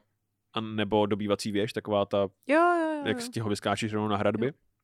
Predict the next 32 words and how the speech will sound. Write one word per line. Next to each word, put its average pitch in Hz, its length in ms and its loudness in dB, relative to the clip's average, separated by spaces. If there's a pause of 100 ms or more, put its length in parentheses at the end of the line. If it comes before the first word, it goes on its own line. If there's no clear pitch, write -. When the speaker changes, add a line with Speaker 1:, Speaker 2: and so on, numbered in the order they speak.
(760)
Speaker 1:
Že 113 100 -2
to 117 160 -4
mě 120 140 0
baví, 120 320 4 (420)
ale 120 280 6
pravděpodobnější 139 760 4
varianta, 113 380 2
ke 120 100 -6
který 120 200 -8
se 123 140 -4
teď - 300 -2
kloní 127 320 -4
většina 117 300 0
historiků, 120 520 -2
je, 117 280 4 (520)
že, 110 420 0 (720)
eh, 98 300 -6 (600)
eh, 101 60 -2 (360)
Poseidon 160 380 2
totiž 160 180 0
nebyl 151 200 2
jenom 139 200 0
bůh 127 180 0
moří, 117 240 -2
pochopitelně, 113 720 -4
ale 110 380 0 (120)
i, 104 300 -2
eh, - 240 -14 (240)
bůh 110 540 -6 (160)
zemětřesení 151 720 -2
a 127 100 -4
koní. 98 500 -6